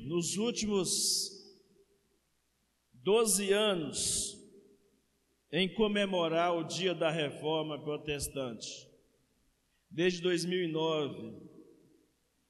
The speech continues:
nós comemoramos esse dia, não importa o dia que ele aconteça da semana, mas pra nós tem sido algo significativo como uma forma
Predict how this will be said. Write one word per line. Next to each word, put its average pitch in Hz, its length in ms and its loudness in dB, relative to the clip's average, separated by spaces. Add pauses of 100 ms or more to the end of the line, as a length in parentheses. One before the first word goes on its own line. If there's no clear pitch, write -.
nós 151 180 -6
comemoramos 165 800 0
esse 156 400 -2
dia, 180 340 0
não 170 160 -6
importa 208 460 -2
o 185 80 0
dia 196 320 -2
que 214 80 -2
ele 214 120 2
aconteça 208 640 -2
da 202 140 -4
semana, 165 680 -4 (1400)
mas 160 160 -2
pra 185 200 2
nós 196 480 4
tem 196 180 -2
sido 196 420 0
algo 214 640 4 (180)
significativo 220 1300 4
como 226 180 8
uma 220 300 2
forma 226 580 2